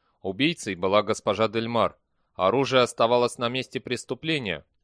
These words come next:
но доктор Тул унёс его и уничтожил, чтобы спасти госпожу Дель Мар.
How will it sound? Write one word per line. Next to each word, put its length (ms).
но 160
доктор 400
Тул 340
унёс 400
его 300
и 160
уничтожил, 760
чтобы 300
спасти 440
госпожу 420
Дель 160
Мар. 340